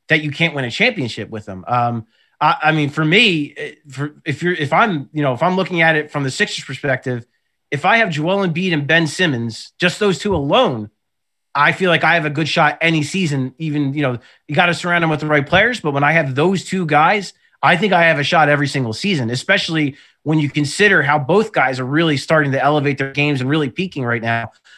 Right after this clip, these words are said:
Um, then you add Tobias Harris, it's like the, you know, the quote unquote third guy. And yeah, that you could do, you could do a hell of a lot worse, uh, for a third guy to have third option. He's having such a terrific season, and he's been,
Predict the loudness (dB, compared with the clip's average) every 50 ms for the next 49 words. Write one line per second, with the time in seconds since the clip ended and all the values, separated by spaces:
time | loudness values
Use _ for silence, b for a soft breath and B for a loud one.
0 | b b 0 2 2 4 4 4 2 2 2 2 2 0 0 -2 0 2 4 4
1 | 4 2 2 0 0 2 2 2 0 -2 -4 -4 -4 -4 -4 -4 -4 -6 -4 -2
2 | 0 0 0 0 -2 -8 _ -6 -6 -2 0 2 2 2 2 2 0 0 0 -2
3 | -4 -2 2 2 4 4 2 2 2 2 4 4 2 2 0 -4 b b b b
4 | b b -2 0 2 4 4 4 2 0 -4 -8 -10 -6 -4 -2 0 0 0 0
5 | 0 0 2 4 4 2 2 B B B -4 -2 0 2 4 6 6 6 6 6
6 | 4 2 2 4 4 4 4 4 2 0 0 -2 -4 -4 0 2 2 2 2 2
7 | 0 0 0 0 0 0 0 2 2 2 4 4 4 4 4 2 2 0 0 -2
8 | -2 0 0 2 4 4 4 4 2 2 -2 -2 0 2 4 4 4 4 2 -2
9 | -4 -6 b b b b b b -4 -2 -2 0 -2 -2 0 0 0 0 0 -2
10 | -4 -4 -2 0 0 2 2 2 2 2 2 2 4 2 2 2 0 -4